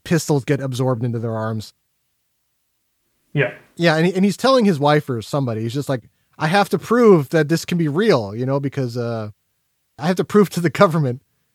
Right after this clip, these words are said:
Speaker 1: you know, that this is real and that it can be useful. We can make a human weapon for the first time ever." That's just standard bad horror movie logic. I mean, in, in a lot of these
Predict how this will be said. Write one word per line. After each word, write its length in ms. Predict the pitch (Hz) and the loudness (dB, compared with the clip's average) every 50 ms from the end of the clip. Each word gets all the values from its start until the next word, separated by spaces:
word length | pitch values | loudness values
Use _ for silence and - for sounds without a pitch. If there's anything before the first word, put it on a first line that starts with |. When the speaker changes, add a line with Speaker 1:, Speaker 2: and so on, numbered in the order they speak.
| _ _ | _ _
Speaker 1:
you 60 | 151 | -4
know, 120 | 147 143 143 | -2 0 0
that 120 | 147 139 | 0 0
this 140 | 165 170 - | -2 -2 -2
is 120 | 180 151 135 | -4 -4 -2
real 300 | 151 156 151 156 151 147 | 0 2 4 4 4 2
and 100 | 147 147 | 2 2
that 100 | 147 143 | 0 0
it 120 | 139 - | -2 -2
can 140 | - 156 143 | -4 -4 -4
be 60 | 131 127 120 117 113 113 | -4 -4 -6 -8 -8 -4
useful. 560 | 131 165 185 160 123 120 117 113 104 107 - _ _ _ _ _ _ - | -2 0 0 0 -2 -6 -10 -12 -12 -12 -16 _ _ _ _ _ _ -8
We 120 | 147 151 | -6 -4
can 120 | 147 - 175 | -2 0 0
make 160 | 175 170 - | 0 0 0
a 80 | 139 131 | -2 -4
human 380 | - - 262 302 302 294 285 | -2 0 0 2 2 2 4
weapon 300 | 262 254 220 - 175 139 | 4 4 4 4 2 -2
for 140 | 127 - 165 | -2 -2 -2
the 80 | 156 147 | -2 0
first 280 | - 254 269 226 - - | 2 2 0 0 0 -2
time 200 | 226 214 208 196 | -2 0 2 2
ever." 300 | 185 156 131 117 101 - _ _ _ _ _ _ _ _ _ _ _ _ _ _ _ _ _ _ _ _ _ _ _ _ _ _ _ _ - | 0 0 -2 -4 -10 -14 _ _ _ _ _ _ _ _ _ _ _ _ _ _ _ _ _ _ _ _ _ _ _ _ _ _ _ _ -2
That's 340 | 226 240 - - - - | -2 -2 -2 -4 -8 -4
just 340 | - 233 202 - - - _ - | -2 -2 -2 -2 -4 -10 _ -14
standard 680 | - - - 175 175 175 170 165 160 156 147 131 - _ _ _ _ _ _ _ _ _ _ - | -4 0 2 4 4 6 6 6 6 6 4 2 -4 _ _ _ _ _ _ _ _ _ _ -4
bad 300 | 123 170 160 160 160 143 | -2 0 2 2 0 0
horror 280 | 113 135 151 143 135 | -2 0 0 2 2
movie 260 | 139 139 135 120 127 | 2 0 0 -2 -4
logic. 480 | 120 117 123 127 131 127 110 117 113 - _ | -4 -4 -2 -2 -2 -2 -4 -8 -10 -10 _
I 60 | - | -10
mean, 120 | 185 180 180 | -10 -6 -6
in, 140 | 196 202 196 | -6 -4 -4
in 140 | 202 208 | 0 2
a 40 | 196 | 4
lot 200 | 185 180 175 175 | 6 6 6 6
of 60 | 175 | 6
these 340 | 165 165 160 143 - - - | 4 2 2 0 -2 -6 -12